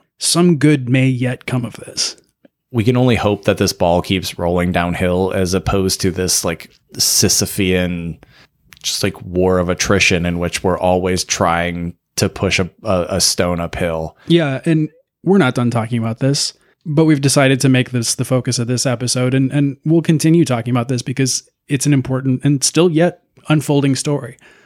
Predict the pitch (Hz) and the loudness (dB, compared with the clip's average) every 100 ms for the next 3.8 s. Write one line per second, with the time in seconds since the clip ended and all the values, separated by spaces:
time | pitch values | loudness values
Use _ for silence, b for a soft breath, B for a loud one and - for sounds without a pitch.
0 | b - 135 123 131 - 135 120 - - | b -2 0 2 0 0 0 -2 -8 -2
1 | 147 135 - 135 113 135 123 120 110 _ | 0 2 0 0 0 0 0 -2 -6 _
2 | _ _ - 156 147 160 143 131 120 - | _ _ -4 -2 2 2 4 4 2 0
3 | 165 226 - 113 117 120 120 | 0 2 0 0 -6 -10 -12